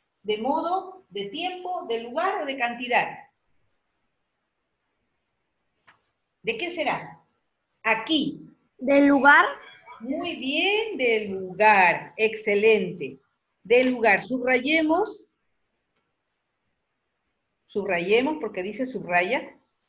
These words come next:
Speaker 1: Anduve despacio por la calle. ¿Dónde está el adverbio? Levante la mano y, a ver, David Noriega.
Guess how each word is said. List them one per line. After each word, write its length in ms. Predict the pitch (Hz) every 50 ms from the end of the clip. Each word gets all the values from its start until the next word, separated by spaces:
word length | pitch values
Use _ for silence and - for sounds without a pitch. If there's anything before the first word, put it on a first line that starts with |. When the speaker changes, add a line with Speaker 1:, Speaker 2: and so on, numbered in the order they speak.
| _ _ _
Speaker 1:
Anduve 760 | - 254 254 254 254 254 320 359 381 370 381 403 381 - 202 196
despacio 1600 | 202 226 214 208 202 - - - - - _ _ - 392 427 415 - - - - 202 185 175 185 196 240 - - - - _ _ _
por 220 | - 180 185 180 185
la 180 | 180 185 185
calle. 560 | - 285 302 277 220 170 151 135 143 - _ _ _ _ _ _ _ _ _ _ _ _ _ _ _ -
¿Dónde 400 | 180 196 247 294 330 339 339 370
está 320 | 359 359 - - 294 294
el 80 | 294 294
adverbio? 920 | 294 294 - 233 254 240 226 220 220 220 254 294 339 370 - - - - _ _ _ _ _
Levante 440 | - 202 202 214 220 247 262 302 311
la 140 | 311 311 302
mano 720 | 277 262 240 220 220 220 240 277 330 403 - - - _ _ _ _ _
y, 540 | - 285 320 330 330 349 370 - - - - _ _ _ _ _ _ _ _ _ _ _ _ _ _ -
a 100 | 202 196
ver, 280 | 196 208 196 185 185 -
David 300 | 208 208 208 240 233 214
Noriega. 600 | 240 233 220 226 220 226 254 302 302 - -